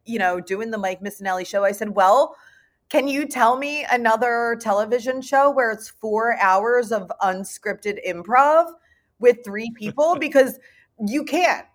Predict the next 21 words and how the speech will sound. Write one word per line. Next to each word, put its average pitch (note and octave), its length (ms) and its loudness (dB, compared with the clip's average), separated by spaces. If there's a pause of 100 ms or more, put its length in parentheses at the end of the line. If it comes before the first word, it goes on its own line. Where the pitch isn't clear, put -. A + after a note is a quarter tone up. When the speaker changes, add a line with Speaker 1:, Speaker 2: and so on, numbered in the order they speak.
(300)
Speaker 1:
Uh, - 40 0
there's C#4 260 2
no, D4 440 2
there C4+ 160 8
was C#4+ 200 -4
no, C#4 400 2
there C#4 240 2
still F4 380 -6
is C4+ 260 -4
no A3 220 -2
other F#3+ 260 -2
show F3+ 240 -4
like D#3+ 300 -4
it. A#2 220 -14
There A3+ 160 -4
was A#3 280 -2
no A3 220 -4
other F#3 200 -4
show F3+ 220 -4
like D#3+ 320 -4
it. C#3 200 -6